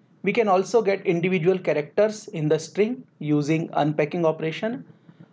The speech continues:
So if I say x one, comma, x two, comma, x three, comma, x four equal to the string A M E Y, Ame, the effect of this assignment will be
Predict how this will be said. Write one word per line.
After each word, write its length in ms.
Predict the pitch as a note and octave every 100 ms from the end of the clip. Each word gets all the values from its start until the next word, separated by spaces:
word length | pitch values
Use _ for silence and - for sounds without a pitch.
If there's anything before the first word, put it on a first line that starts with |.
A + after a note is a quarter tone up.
| _
So 160 | - F3
if 220 | E3+ D#3
I 80 | D#3
say 280 | D#3 E3
x 280 | D#3 D3+ -
one, 220 | E3 D#3+
comma, 300 | D3+ D3 D3
x 180 | C#3+ C3+
two, 180 | - D3+
comma, 280 | D3+ C#3+ C#3
x 160 | C3+
three, 180 | - C#3+
comma, 240 | C#3 C#3 C3+
x 180 | C3
four 260 | - C#3+ C#3
equal 320 | D3+ - C#3
to 340 | C3+ C3 C3 - _ _ -
the 80 | D3+
string 440 | - C#3+ C3+ C#3 -
A 200 | C#3+ D3
M 200 | D3 C#3
E 140 | D3+
Y, 280 | C3+ C3+ C#3 -
Ame, 400 | D3 C#3 G3 - - - _ _ _ _ - _ _ _ _ - - -
the 100 | E3
effect 320 | D3+ A3 A3
of 140 | E3+
this 180 | F#3 F#3+
assignment 480 | E3 D3 D3 D3 C#3+
will 160 | C3+
be 320 | C3+ A3+ C#4